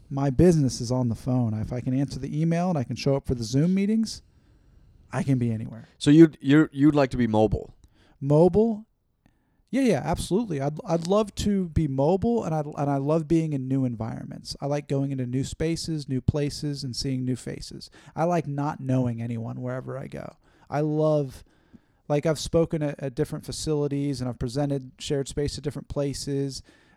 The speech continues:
Speaker 1: One time I took it to this, like, uh, this, like, marketing firm,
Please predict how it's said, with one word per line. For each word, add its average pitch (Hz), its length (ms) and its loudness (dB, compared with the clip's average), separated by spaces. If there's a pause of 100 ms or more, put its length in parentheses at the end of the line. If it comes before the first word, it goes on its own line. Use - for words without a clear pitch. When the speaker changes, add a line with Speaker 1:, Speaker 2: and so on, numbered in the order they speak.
Speaker 1:
One 147 280 -2
time 160 180 0
I 165 80 0
took 156 220 -2
it - 100 -14
to 147 120 -6
this, 127 340 -8
like, 117 340 -8
uh, 120 460 -8
this, - 180 -10
like, 123 100 -8
marketing 170 760 -6
firm, 196 480 -4